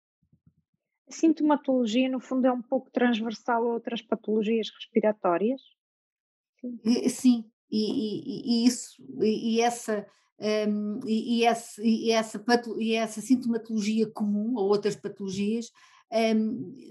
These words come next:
Speaker 2: obriga-nos a que devamos, a que devemos estar mais alerta para o aparecimento ou para a alteração de sintomas já existentes, com especial atenção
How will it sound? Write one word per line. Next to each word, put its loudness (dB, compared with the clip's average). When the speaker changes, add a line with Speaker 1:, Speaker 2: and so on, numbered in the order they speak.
Speaker 2:
obriga-nos 2
a 2
que -10
devamos, 0
a 2
que -10
devemos 4
estar 0
mais 0
alerta -2
para 4
o 4
aparecimento -2
ou 0
para -2
a 4
alteração -4
de -2
sintomas 0
já 2
existentes, -4
com 4
especial 0
atenção 0